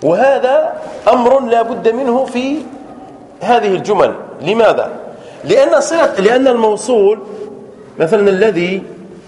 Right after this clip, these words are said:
كلها مبهمة، الأسماء الموصولة مبهمة، تحتاج إلى من يزيل عنها هذا الإبهام،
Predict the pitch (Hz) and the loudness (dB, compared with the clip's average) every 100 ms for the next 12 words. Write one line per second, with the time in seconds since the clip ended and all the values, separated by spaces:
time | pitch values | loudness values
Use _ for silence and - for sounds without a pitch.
0 | - - - - 311 320 247 254 320 214 | -10 -8 -8 -4 0 2 2 2 0 0
1 | 175 160 120 - 156 190 190 240 220 196 | 0 0 0 -2 -2 0 -2 -2 0 -2
2 | 196 269 262 320 180 139 104 - - - | -2 -2 0 0 0 -2 -4 -12 -16 -18
3 | - - - - - 220 233 - 285 311 | -20 -20 -20 -20 -4 0 0 2 2 2
4 | 247 247 233 226 254 269 208 185 185 254 | 2 -4 -2 0 2 0 -2 -4 0 0
5 | 262 202 - - - - 175 214 175 294 | 0 -6 -12 -16 -20 -14 -8 -6 -2 0
6 | 294 240 196 277 247 247 220 277 269 233 | 0 0 2 2 2 0 2 2 2 0
7 | 190 196 190 - | 0 2 2 0